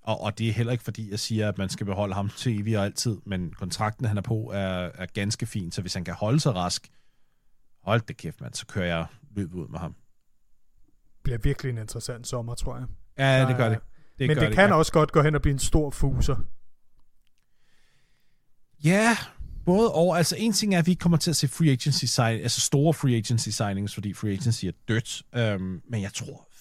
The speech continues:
Speaker 1: fandme, der ligger mange trades i kakkelovnen. Det tror jeg.
Speaker 2: Hvis det skal være en stor, altså en, vi tænker tilbage til free agency sommer, så skal Giannis jo flyttes.
Speaker 1: Ja, og der bliver ved med at komme ord ud, at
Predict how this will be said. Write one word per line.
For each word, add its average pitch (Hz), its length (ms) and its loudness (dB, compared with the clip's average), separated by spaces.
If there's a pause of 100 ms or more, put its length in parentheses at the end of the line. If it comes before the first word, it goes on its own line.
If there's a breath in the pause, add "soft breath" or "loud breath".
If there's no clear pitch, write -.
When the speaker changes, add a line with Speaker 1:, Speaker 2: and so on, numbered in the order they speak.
Speaker 1:
fandme, 117 240 2
der 107 160 -2
ligger 98 240 -4
mange 98 540 0
trades 95 360 -6
i 120 40 -10
kakkelovnen. 98 560 -8 (120)
Det 120 100 -4
tror 117 180 -6
jeg. 113 80 -16 (1200)
Speaker 2:
Hvis 147 220 -6
det 131 120 -6
skal 143 140 -4
være 127 100 -4
en 120 120 -6
stor, 185 420 8
altså 143 220 2
en, 156 200 2
vi 160 60 2
tænker 131 280 2
tilbage 135 400 0
til 151 280 4 (280)
free 135 180 0
agency 123 260 -4
sommer, 117 280 -4
så 139 140 -2
skal 135 400 0 (200)
Giannis 120 440 -4
jo 123 60 0
flyttes. 131 460 -6 (360)
Speaker 1:
Ja, 104 180 -2 (100)
og 117 140 -6
der 131 60 2
bliver 127 180 2
ved 131 200 4
med 131 120 4
at 117 60 -4
komme 113 240 -2
ord 120 300 -4
ud, 110 200 -2 (640)
at 101 500 -2